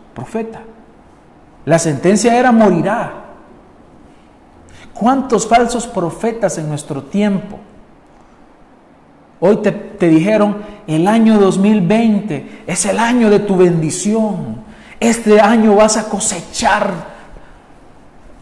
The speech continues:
prosperidad material". Y en febrero todos encerrados, confinamiento. Cerraron los negocios, te cesaron de tu puesto de trabajo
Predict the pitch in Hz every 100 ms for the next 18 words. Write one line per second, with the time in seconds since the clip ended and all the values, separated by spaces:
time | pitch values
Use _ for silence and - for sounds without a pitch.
0 | - - 175 160 - - 175 170 185 214
1 | 220 208 185 170 180 220 196 143 113 -
2 | - - - - - _ - - - -
3 | 143 156 151 139 127 170 233 220 - 214
4 | 226 202 - 147 139 117 135 120 95 -
5 | - - - - - _ - _ _ -
6 | 165 139 131 123 123 135 110 101 - -
7 | - - - - - - - _ _ -
8 | 151 147 196 226 220 175 165 208 226 -
9 | - - - - - - _ - - _
10 | _ _ - 165 160 143 196 240 233 196
11 | - 165 208 220 208 190 180 175 214 208
12 | 147